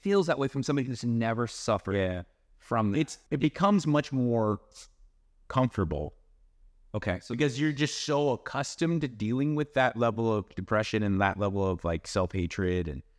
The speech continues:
Speaker 1: Mm-hmm.
Speaker 2: that you, it becomes your new normal, you know? It's like, it, it, it, there's so many different forms of kind of human suffering that are that way. I, like, every girl I would talk to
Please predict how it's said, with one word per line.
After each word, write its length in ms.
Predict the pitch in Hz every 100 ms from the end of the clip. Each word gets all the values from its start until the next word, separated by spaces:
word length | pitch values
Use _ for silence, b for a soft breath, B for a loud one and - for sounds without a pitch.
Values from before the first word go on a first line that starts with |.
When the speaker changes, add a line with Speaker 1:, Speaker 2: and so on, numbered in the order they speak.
| -
Speaker 1:
Mm-hmm. 280 | 95 104 104 -
Speaker 2:
that 260 | 120 107
you, 220 | 131 127 -
it 240 | 135 -
becomes 460 | 135 - 143 143 -
your 200 | 120 139
new 200 | 123 127
normal, 280 | 151 240 - _ _ -
you 100 | 85
know? 220 | 78 - _
It's 100 | -
like, 200 | 85 82
it, 80 | - 104
it, 220 | 127 110
it, 280 | 123 110 117
there's 160 | 135
so 220 | - 175 156
many 220 | 131 104
different 360 | 95 107 92
forms 300 | - 101 95
of 180 | 90 85 - _ - - - - - - _ - -
kind 180 | 101 87
of 100 | 87
human 300 | - 101 87
suffering 480 | 101 92 90 85
that 100 | 85
are 60 | 85
that 180 | 82 87
way. 160 | 95
I, 140 | 101 101
like, 260 | 101 101
every 580 | 80 107 107 101 95 90 _ _ _ _ _ _ _
girl 340 | - 101 95 90
I 60 | 90
would 140 | 87
talk 300 | - 85 -
to 540 | - 92 90 90 85